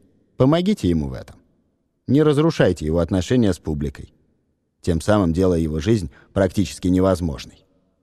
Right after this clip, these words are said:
Если вы хотите, чтобы он был образованным, позвольте саентологии научить его читать.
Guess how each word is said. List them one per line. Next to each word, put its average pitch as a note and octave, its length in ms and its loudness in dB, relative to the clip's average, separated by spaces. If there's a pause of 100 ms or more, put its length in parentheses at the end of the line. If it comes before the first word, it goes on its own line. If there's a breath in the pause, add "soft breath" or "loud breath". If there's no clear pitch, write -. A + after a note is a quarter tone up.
(720 loud breath)
Если A2+ 280 2
вы G#2+ 100 4
хотите, G#2 420 0
чтобы F2 340 0
он B2+ 200 2
был F2+ 160 2
образованным, D3 840 0 (560)
позвольте E3 420 0
саентологии A2 640 0
научить D3 420 0
его F#2+ 140 2
читать. - 440 -10